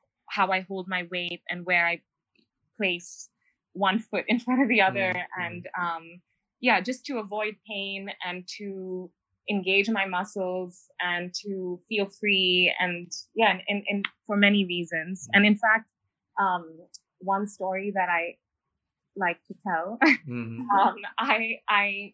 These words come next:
Speaker 1: climbed Mount Kilimanjaro with my dad and my brother
Speaker 2: Mm-hmm.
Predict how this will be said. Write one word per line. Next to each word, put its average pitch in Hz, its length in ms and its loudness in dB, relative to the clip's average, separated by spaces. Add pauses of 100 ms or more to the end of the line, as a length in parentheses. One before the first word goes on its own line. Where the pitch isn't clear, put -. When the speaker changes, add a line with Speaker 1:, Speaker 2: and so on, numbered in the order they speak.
Speaker 1:
climbed 233 580 -2
Mount 196 520 0 (320)
Kilimanjaro 185 800 0
with 180 180 -8
my 175 140 -4
dad 170 340 2
and 190 100 -4
my 170 160 -4
brother 190 560 -2
Speaker 2:
Mm-hmm. 110 280 -14